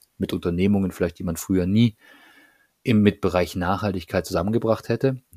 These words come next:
Die, die verstanden haben, dass es nur gemeinsam geht, ich glaube, deswegen ist es einfach auch gewachsen,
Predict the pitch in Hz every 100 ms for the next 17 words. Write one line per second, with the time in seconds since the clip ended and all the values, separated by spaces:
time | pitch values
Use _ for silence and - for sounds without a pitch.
0 | - 113 120 101 110 117 117 107 95 92
1 | 98 95 104 135 107 107 143 - _ -
2 | - 92 90 90 101 95 82 _ - 110
3 | - 85 85 - 90 90 - - 92